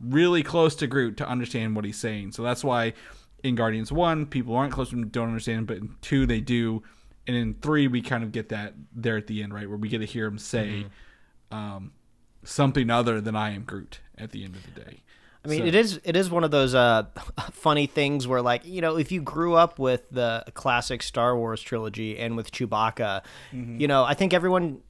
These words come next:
Speaker 2: kinda just came to the, uh, uh, agreement that we don't really need an explanation as to why some people understand Chewie and, like, some people don't. It's just kind of, like, a fun, quirky thing of just, like,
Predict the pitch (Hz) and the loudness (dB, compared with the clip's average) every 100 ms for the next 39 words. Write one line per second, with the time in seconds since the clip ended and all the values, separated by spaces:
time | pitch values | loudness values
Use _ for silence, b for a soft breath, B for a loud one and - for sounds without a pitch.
0 | - 156 160 143 139 156 151 139 127 117 | -4 0 0 0 2 2 4 4 6 6
1 | 113 113 117 139 120 - 139 135 131 147 | 6 4 2 0 0 -4 -10 -8 -6 -2
2 | 139 120 143 147 127 120 117 143 208 175 | 0 2 2 0 0 0 2 4 4 4
3 | 180 165 160 123 135 - 131 123 127 120 | 2 4 2 2 0 0 2 2 2 -2
4 | 107 104 107 - 120 120 123 120 113 - | -4 -6 -8 -4 -2 0 2 2 2 0
5 | 120 127 120 117 117 113 127 113 107 120 | -2 -2 -2 -2 -2 -4 -4 -4 -4 -2
6 | 110 107 104 101 98 - 123 107 110 104 | -2 -2 -4 -6 -6 -6 -6 -6 -8 -8
7 | 101 104 - 117 143 - 135 127 123 - | -6 -6 -6 -8 -6 -4 -2 0 0 -2
8 | 117 - 131 123 113 - 123 113 120 113 | -8 0 0 2 -4 -6 -6 -4 -6 -2
9 | 120 110 107 98 113 107 - 110 - | -4 -2 -6 -8 -8 -6 -4 -4 -6